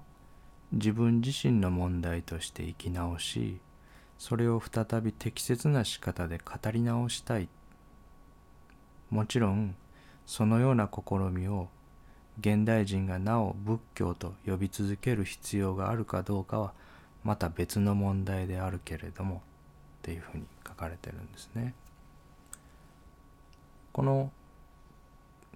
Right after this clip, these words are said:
二千五百年前に釈迦がこういうふうになってるだろうっていうような見つけた真実を、仏教っていう宗教にして名前をつけて、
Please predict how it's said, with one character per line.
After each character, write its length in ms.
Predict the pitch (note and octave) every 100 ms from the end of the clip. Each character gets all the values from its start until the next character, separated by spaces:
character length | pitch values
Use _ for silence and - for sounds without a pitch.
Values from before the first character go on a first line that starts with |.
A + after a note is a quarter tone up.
| -
二 80 | A#2+
千 200 | A#2+ A#2
五 80 | A#2
百 280 | A#2 B2
年 260 | A#2 A2+ A2+
前 220 | A2+ G#2+
に 100 | F#2+
釈 300 | - G#2+ -
迦 60 | F2+
が 120 | E2+ - - - -
こ 120 | G2
う 40 |
い 20 | F#2
う 40 |
ふ 100 | G#2
う 60 | F#2+
に 100 | F2+
な 100 | F#2+
っ 60 |
て 180 | - F2
る 100 | E2
だ 140 | E2
ろ 80 | E2
う 60 | E2+
っ 20 | - - - -
て 80 | E2+
い 20 |
う 40 |
よ 60 | E2+
う 20 |
な 80 | D#2+
見 120 | D#2+
つ 140 | - -
け 100 | E2
た 200 | F#2 - - - - - - -
真 320 | - G2+ F2
実 320 | E2+ F2+ - F#2
を、 280 | F2 F2 F#2+ - - - - - - - - - - - - - - - - - - - - - - - - - - -
仏 360 | E3+ C#3 C#3 C3 -
教 160 | G#2+
っ 20 |
て 240 | G2 - F#2
い 140 | F2+
う 40 | E2+
宗 280 | - G#2+ F2+
教 220 | F#2 F2
に 160 | E2+
し 100 | -
て 260 | - F#2 E2+
名 160 | F2+ G2+
前 220 | A2 A2+
を 120 | A2+
つ 180 | - -
け 160 | G2+
て、 360 | - - -